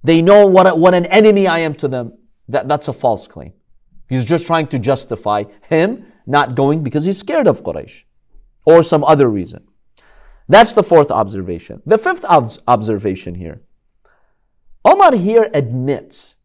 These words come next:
he doesn't have a family to protect him in Mecca.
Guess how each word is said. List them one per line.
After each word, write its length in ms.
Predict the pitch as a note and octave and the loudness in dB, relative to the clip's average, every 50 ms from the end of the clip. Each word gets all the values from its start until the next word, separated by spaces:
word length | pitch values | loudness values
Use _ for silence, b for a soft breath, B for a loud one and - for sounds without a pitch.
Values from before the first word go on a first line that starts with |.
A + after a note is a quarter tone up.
| _ _ | _ _
he 120 | - C3+ C3+ | -4 -2 2
doesn't 300 | C3+ F3 F3 G3 F3 E3 | 2 2 2 0 -6 -6
have 160 | D#3 C#3+ C3+ | -6 -4 -6
a 60 | A#2+ | -6
family 440 | - - - C#3+ D#3 E3+ F3 F3 D#3+ | -8 -6 -6 -4 -4 -2 -2 -4 -6
to 140 | E3+ - A#2 | -6 -8 -14
protect 420 | - B2+ - - B2+ A#2+ _ - | -12 -14 -10 -10 -10 -12 _ -12
him 100 | A2+ G2 | -12 -12
in 140 | F#2 E2+ E2+ | -12 -12 -14
Mecca. 360 | F2 D#2+ - _ _ F#2 F#2 | -16 -18 -18 _ _ -20 -20